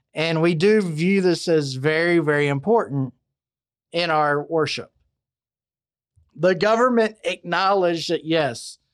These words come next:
this is a sincere religious practice, but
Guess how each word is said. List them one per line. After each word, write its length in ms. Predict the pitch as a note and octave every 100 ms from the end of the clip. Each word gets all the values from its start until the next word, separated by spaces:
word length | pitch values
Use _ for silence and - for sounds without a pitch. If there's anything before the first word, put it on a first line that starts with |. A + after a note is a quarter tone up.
| _ _ _ _ _ _ _ _
this 260 | G3+ G#3 -
is 320 | G3+ F#3+ E3+
a 100 | E3+
sincere 920 | - F3 D3+ - F3 E3 D3 C3+ C#3
religious 500 | - D#3 D#3+ C#3+ -
practice, 540 | - D3 A#2+ - B2+ C3
but 640 | C3+ D3+ F3+ E3 D3